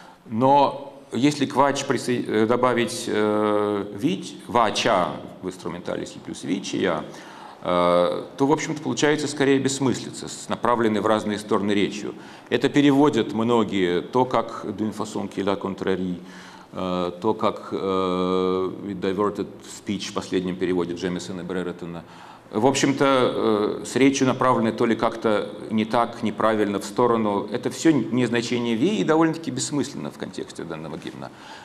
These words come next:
Я думаю, что на самом деле, конечно, нужно восстанавливать не «вач»,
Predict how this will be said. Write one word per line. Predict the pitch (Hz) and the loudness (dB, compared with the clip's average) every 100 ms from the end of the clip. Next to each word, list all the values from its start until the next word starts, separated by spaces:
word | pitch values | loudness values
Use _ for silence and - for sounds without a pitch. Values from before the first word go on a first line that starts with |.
| - | 2
Я | 151 | 4
думаю, | 202 190 | 6 4
что | - 127 | 4 0
на | |
самом | 127 156 147 | 2 2 4
деле, | 135 | 4
конечно, | 123 123 120 123 104 | 4 2 2 -2 -4
нужно | 120 107 110 101 - - - | -4 0 0 -2 -6 -16 -10
восстанавливать | 104 - 113 101 92 95 107 | -6 0 2 2 2 0 2
не | 110 | 2
«вач», | 127 208 | 4 2